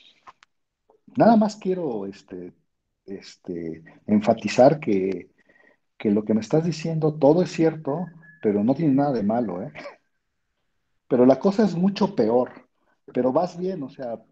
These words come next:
está bien. Este, tú sospechas que el, la bronca está aquí, ¿no? ¿Alguien me puede decir cuál es la bronca?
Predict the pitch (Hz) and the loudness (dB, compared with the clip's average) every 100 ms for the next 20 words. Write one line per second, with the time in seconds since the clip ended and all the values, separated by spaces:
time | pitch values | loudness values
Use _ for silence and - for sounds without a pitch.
0 | _ _ _ - 107 - 170 175 165 139 | _ _ _ -20 -10 -6 -4 -6 -8 -10
1 | - - 123 - - 101 101 - 104 98 | -14 -16 -18 -20 -12 -10 -10 -8 -4 -4
2 | 98 _ - 160 165 165 160 139 - - | -6 _ -4 -4 -4 -4 -2 -2 -2 4
3 | 151 151 156 156 - - 101 98 95 90 | 4 6 0 0 -4 -4 -2 0 -2 -2
4 | 87 - _ - 113 92 85 - - 117 | -4 -8 _ -10 -6 -4 -4 -4 4 6
5 | 127 131 135 117 - 123 113 - 117 107 | 6 4 4 4 2 -4 -4 -4 -6 -6
6 | 87 92 - _ _ _ _ _ _ _ | -10 -12 -16 _ _ _ _ _ _ _
7 | _ _ _ _ - 160 190 143 - 165 | _ _ _ _ -4 2 2 2 2 2
8 | 156 - 160 - 131 160 180 143 127 131 | 2 0 -8 -6 -2 -2 0 0 0 -2
9 | 131 190 | -4 -10